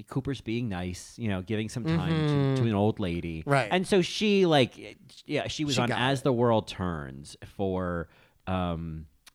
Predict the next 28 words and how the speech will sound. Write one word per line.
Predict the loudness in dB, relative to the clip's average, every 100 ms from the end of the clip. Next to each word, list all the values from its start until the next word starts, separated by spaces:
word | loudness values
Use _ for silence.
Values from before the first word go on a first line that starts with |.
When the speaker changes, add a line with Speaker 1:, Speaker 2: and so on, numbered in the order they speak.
| -12
Speaker 1:
let's | -10 -10
see, | -10
how | -10
many | -10
episodes | -12 -14 -16 -16
was | -18
she | -14 -14
on? | -14 -18 -20 -8
One | 2 2 2
thousand | 2 2 0 -2
eight | -4 -2
hundred | -4 -4 -6
and | -8
seventy-three. | -6 -6 -6 -10 -10 -10 -10 -12 -16 -20 -20 _ _ _ -6
Speaker 2:
Oh, | 2 4 4 2 -4 -8 -12
my | -10 -6 -8
God. | -8 -10 -12 -16 -20 -20 -20 _ _ -10
Speaker 1:
Yeah. | -6 -4 -4 -8 -12 -4
Speaker 2:
Good | -2
for | 0
her. | 2 4 6 6 4
Speaker 1:
Uh, | 4
Speaker 2:
Good | 2
for | 4 6
Speaker 1:
good | 6
for | 6
Speaker 2:
her. | 6 4 2
Speaker 1:
her. | 0